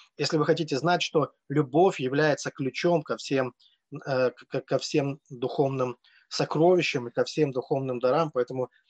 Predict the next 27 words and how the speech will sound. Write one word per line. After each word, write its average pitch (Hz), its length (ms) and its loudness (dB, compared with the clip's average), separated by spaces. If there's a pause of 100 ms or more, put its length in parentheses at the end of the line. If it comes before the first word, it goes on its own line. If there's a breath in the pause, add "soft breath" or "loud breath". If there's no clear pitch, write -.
(140)
не 143 180 0
надо 143 400 2
ей 120 200 2
пренебрегать, 120 760 -2
не 131 60 -4
надо 127 180 -2
ей 120 80 -2
пренебрегать. 120 400 -10 (360 loud breath)
Итак, 151 340 2 (380)
есть 139 240 0
две 180 140 2
вещи. 175 440 0 (380)
Это 160 200 0
как - 200 0
свет 208 400 -2
и 220 60 -4
тепло, 190 600 2 (480)
вот 151 220 0
так 170 200 4
же 139 140 -4
истина 165 720 -4
и 156 80 0
любовь. 139 640 0 (720)
Также 143 300 0
истина 151 480 -2
и - 20 0
любовь. 143 400 -2